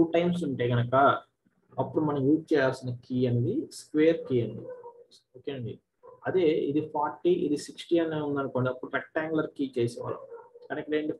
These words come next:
ఫార్టీ, ఇది ఎయిటీ ఉంది, అంటే టూ టైమ్స్ ఉంది ఎగ్జాక్ట్ గా. టూ టైమ్స్ ఉంటే కంపల్సరీ మీరు స్క్వేర్ కీయే చేయాలి. So, అందుకని నేను స్క్వేర్ కీ చేసినప్పుడు width equal to thickness అయింది.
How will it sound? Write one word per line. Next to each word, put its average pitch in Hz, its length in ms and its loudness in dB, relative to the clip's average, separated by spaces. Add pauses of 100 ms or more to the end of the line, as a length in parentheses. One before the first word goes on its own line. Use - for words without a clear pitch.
ఫార్టీ, 143 440 2 (360)
ఇది 185 100 2 (140)
ఎయిటీ 151 240 4
ఉంది, 123 160 2
అంటే 165 120 2 (120)
టూ 156 80 6 (120)
టైమ్స్ 160 260 0
ఉంది 127 180 2
ఎగ్జాక్ట్ 135 420 0
గా. 110 80 -4 (120)
టూ 143 60 2 (120)
టైమ్స్ 151 260 -4
ఉంటే 143 140 -8 (100)
కంపల్సరీ 143 560 -4
మీరు 127 160 -4 (540)
స్క్వేర్ 151 400 4 (120)
కీయే 143 240 0 (160)
చేయాలి. 120 360 0 (300)
So, 139 80 -6 (760)
అందుకని 151 360 0
నేను 139 200 0
స్క్వేర్ 151 340 2
కీ 151 160 4
చేసినప్పుడు 139 400 2 (100)
width - 340 0
equal 151 280 0
to 196 120 -8
thickness 165 400 -4
అయింది. - 240 -2